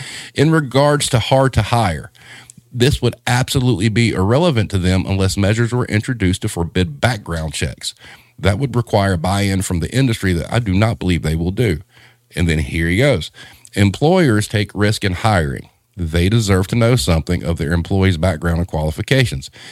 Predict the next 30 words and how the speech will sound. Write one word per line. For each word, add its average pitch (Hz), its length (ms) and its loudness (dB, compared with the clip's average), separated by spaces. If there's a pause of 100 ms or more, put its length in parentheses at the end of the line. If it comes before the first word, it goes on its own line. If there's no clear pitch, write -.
(140)
If - 120 -4
a 95 60 6
felony 92 380 0
gets 123 200 0
hired 82 460 0
and 80 200 -2
assaults 87 380 -2
or 98 80 -4
steals 139 340 0
from 98 140 0
someone, 85 480 2
they 76 160 0
could 85 120 -2
be 98 120 2
liable 90 440 2
if 90 120 -4
they 82 80 -2
do 80 100 -2
not 80 200 -2
perform 87 280 0
the 87 60 4
appropriate 82 420 0
due 78 80 -4
diligence 73 360 -2
in 90 160 2
hiring." 104 360 0 (840)
That 104 180 2
was 120 140 2
my 113 140 4
point. 131 340 0